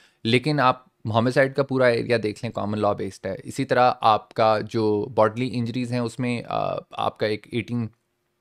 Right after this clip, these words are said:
सिक्सटीज़ का लॉ है, Offences Against Persons Act, तो वो, वो मौजूद है, लेकिन they are not consolidated in one particular statute or one particular book, so it's not codified in one form। Uh,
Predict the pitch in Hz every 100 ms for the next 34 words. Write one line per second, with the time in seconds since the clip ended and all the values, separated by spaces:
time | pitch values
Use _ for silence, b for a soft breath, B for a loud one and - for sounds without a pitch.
0 | _ _ - 113 110 107 127 113 117 104
1 | 104 117 104 101 b b b - 123 113
2 | 110 107 107 - 107 117 107 104 - 120
3 | 127 156 - _ 123 139 165 147 143 214
4 | 123 101 104 120 156 151 b b _ 104
5 | 92 - 123 139 156 185 - 151 139 143
6 | 127 135 127 123 143 139 123 113 92 110
7 | 120 135 - 120 120 117 - 127 127 127
8 | - - - 107 - 123 123 110 113 117
9 | 117 107 107 107 90 - - - 143 135
10 | - 127 113 113 113 113 107 104 107 -
11 | 107 95 B B B B - 113